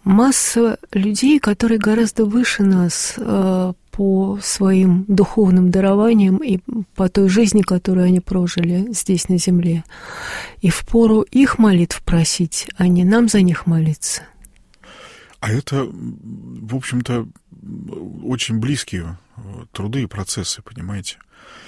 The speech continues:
Speaker 2: А, вот я помню, например, одного человека, который собрал, а, по житиям святых, а, имена родителей всех святых. И в-, в-, с-, батюшка один служил огромную-огромную панихиду. Конечно, он надеялся на помощь этих людей,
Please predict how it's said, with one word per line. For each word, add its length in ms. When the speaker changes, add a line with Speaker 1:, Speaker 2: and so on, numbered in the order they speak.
Speaker 2:
А, 180
вот 180
я 120
помню, 280
например, 340
одного 280
человека, 380
который 280
собрал, 520
а, 100
по 160
житиям 440
святых, 560
а, 300
имена 520
родителей 480
всех 260
святых. 480
И 220
в-, 280
в-, 80
с-, 180
батюшка 840
один 180
служил 420
огромную-огромную 840
панихиду. 640
Конечно, 400
он 80
надеялся 480
на 80
помощь 380
этих 260
людей, 320